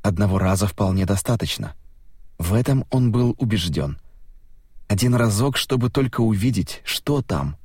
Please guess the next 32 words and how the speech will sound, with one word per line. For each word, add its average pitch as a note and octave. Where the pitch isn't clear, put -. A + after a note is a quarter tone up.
чтобы B2+
им A2
с F#2+
сестрой F2+
знать. E2+
Большего A#2
ему B2
не A#2+
требовалось. D#2
Только A#2+
раз. D2+
Она A2
с -
мрачным D3+
лицом C#3+
открыла A#2
им A2+
дверцу A2+
машины C#3
и B2
наблюдала, A2+
как A2+
они A#2
запрыгивают A#2
на G#2+
заднее G2
сиденье. C#2+
Потом A2+
тщательно G#2+
пристегнула A2
их G2+
ремнями — G#2+